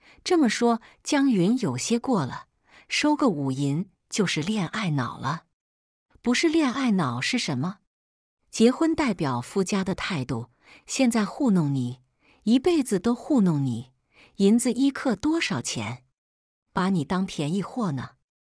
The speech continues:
我红了眼眶。我想说我老公没有糊弄我。准备结婚的时候，老公就把工资卡交到了我的手里。一开始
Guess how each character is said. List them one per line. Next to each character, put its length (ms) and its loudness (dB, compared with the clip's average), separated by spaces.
我 140 0
红 220 0
了 80 4
眼 260 -2
眶。 360 -8
我 100 2
想 200 0
说 220 0
我 140 2
老 200 0
公 280 0
没 180 2
有 140 0
糊 260 -2
弄 200 0
我。 260 -12
准 240 4
备 160 4
结 200 0
婚 240 0
的 80 4
时 160 -4
候， 300 -8
老 240 2
公 260 4
就 160 2
把 180 -4
工 220 0
资 160 2
卡 400 -6
交 260 0
到 180 -2
了 120 -2
我 140 -6
的 100 -6
手 300 -4
里。 220 -8
一 140 2
开 260 -2
始 360 -4